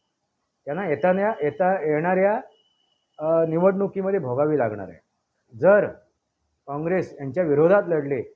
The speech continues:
तर यांना ज्यांनी समर्थन केलंय, या मुसलमानांनी समर्थन केलंय,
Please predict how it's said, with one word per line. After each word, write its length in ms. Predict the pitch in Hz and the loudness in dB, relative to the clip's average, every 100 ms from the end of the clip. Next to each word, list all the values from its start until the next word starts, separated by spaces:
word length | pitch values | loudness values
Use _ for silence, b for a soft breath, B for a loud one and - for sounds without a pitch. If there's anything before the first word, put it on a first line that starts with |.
| _ _ - | _ _ -8
तर 100 | 202 | -6
यांना 320 | 151 151 180 | -4 -4 -2
ज्यांनी 260 | 180 185 226 | -2 -2 -2
समर्थन 500 | 180 180 175 185 160 | -2 -2 0 0 0
केलंय, 300 | 147 113 92 _ - | -2 -2 -6 _ -12
या 100 | 156 | -8
मुसलमानांनी 680 | 143 170 175 180 190 202 220 | -6 -4 -2 -2 -2 -2 -2
समर्थन 500 | 185 165 160 160 151 | -2 -2 -2 -4 -4
केलंय, 260 | 156 180 | -4 -4